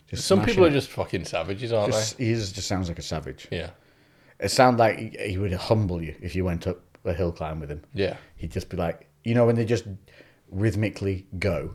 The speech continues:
Speaker 1: and
Speaker 2: Yeah.
Speaker 1: don't stop
Speaker 2: Yeah,
Speaker 1: and don't
Speaker 2: don't
Speaker 1: seem
Speaker 2: slow
Speaker 1: to
Speaker 2: down.
Speaker 1: tire, nothing, just like
Speaker 2: But then that's it, like,
Speaker 1: cyborg.
Speaker 2: got, got their pacing down, they just, they just go
Speaker 1: Yeah,
Speaker 2: for
Speaker 1: it's
Speaker 2: it.
Speaker 1: just, yeah.
Speaker 2: So.
Speaker 1: But that's, like, always interesting ever doing. "What do you wanna do today?" "Climb a mountain."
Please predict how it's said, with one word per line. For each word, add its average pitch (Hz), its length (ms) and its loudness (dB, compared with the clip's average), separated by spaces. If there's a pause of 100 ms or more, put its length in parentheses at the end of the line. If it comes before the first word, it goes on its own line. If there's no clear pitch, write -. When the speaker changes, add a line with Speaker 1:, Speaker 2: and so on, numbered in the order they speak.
(140)
Speaker 1:
and 98 100 2
Speaker 2:
Yeah. 87 100 2
Speaker 1:
don't 85 280 2
stop - 240 0
Speaker 2:
Yeah, 101 120 4
Speaker 1:
and 90 80 0
don't 98 100 10
Speaker 2:
don't 98 60 4
Speaker 1:
seem 104 140 0
Speaker 2:
slow 92 80 6
Speaker 1:
to 98 60 4
Speaker 2:
down. 87 100 2
Speaker 1:
tire, 87 340 4
nothing, 92 400 0
just 92 160 -2
like 90 140 0
Speaker 2:
But 151 80 2
then 139 260 4
that's 123 280 4
it, 117 140 2
like, 101 220 4
Speaker 1:
cyborg. 80 420 -6
Speaker 2:
got, - 300 2
got 117 140 4
their 107 100 -2
pacing 95 500 0
down, 90 380 2
they 87 100 0
just, 87 200 -6 (420)
they 87 80 -8
just 82 180 -12
go 82 100 -2
Speaker 1:
Yeah, 87 160 0
Speaker 2:
for 87 160 -2
Speaker 1:
it's 92 80 -2
Speaker 2:
it. - 20 -8
Speaker 1:
just, - 120 -10 (140)
yeah. 71 180 -6 (800)
Speaker 2:
So. 85 220 -8 (360)
Speaker 1:
But 104 80 6
that's, 104 160 10
like, 95 100 4
always 101 240 6
interesting 87 380 -2
ever 85 160 -2
doing. 85 240 -2 (280)
"What 101 140 -4
do 90 40 -4
you 98 40 0
wanna 98 100 0
do 98 80 2
today?" 92 260 0 (800)
"Climb 143 140 -6
a 139 40 -6
mountain." 139 220 -8